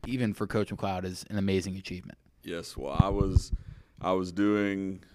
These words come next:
Speaker 2: all that I could to will some rainy weather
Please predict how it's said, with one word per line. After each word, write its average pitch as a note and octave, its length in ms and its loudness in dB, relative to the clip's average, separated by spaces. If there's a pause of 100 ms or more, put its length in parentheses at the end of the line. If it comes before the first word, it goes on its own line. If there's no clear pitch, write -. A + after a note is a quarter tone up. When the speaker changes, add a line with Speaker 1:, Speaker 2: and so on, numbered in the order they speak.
(120)
Speaker 2:
all G#2 280 4
that G#2 120 2
I G2 120 2
could G2 400 0
to F2+ 80 0
will F#2 280 2
some F2+ 480 -4 (320)
rainy F#2+ 340 -4
weather F2+ 460 2